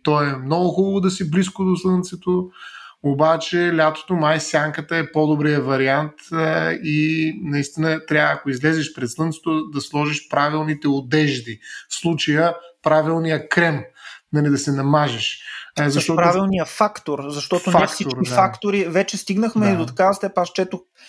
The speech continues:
Speaker 2: някаква статия преди известно време, че, разбира се, не всички фактори всъщност служат за това, за което трябва да служат.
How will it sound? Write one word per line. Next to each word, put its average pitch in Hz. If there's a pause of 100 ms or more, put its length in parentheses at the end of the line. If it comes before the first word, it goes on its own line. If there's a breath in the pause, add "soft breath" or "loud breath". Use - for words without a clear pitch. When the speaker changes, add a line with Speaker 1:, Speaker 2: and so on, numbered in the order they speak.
(200 loud breath)
Speaker 2:
някаква 180
статия 175
преди 160
известно 165
време, 180
че, 180
разбира 170
се, 190
не 180
всички -
фактори 156 (160)
всъщност -
служат 170 (220)
за 147
това, 156
за 143
което 143
трябва 135
да 135
служат. 143